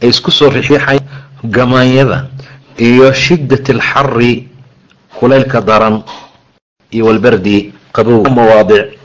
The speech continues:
waxba qofka ma xukmin karo qaadiga ah. Walaa yas'alu, ma su'aalayo qofka xaakimka ah, almudacaa calayhi,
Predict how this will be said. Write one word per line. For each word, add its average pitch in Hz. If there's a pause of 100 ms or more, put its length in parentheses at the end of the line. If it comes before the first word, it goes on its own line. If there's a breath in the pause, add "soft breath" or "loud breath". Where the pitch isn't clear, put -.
(120)
waxba 127
qofka 135
ma 120
xukmin 117
karo 104 (240)
qaadiga 104
ah. - (1120 loud breath)
Walaa 175
yas'alu, 170
ma 165
su'aalayo 135
qofka -
xaakimka 131
ah, - (580 loud breath)
almudacaa 147
calayhi, 135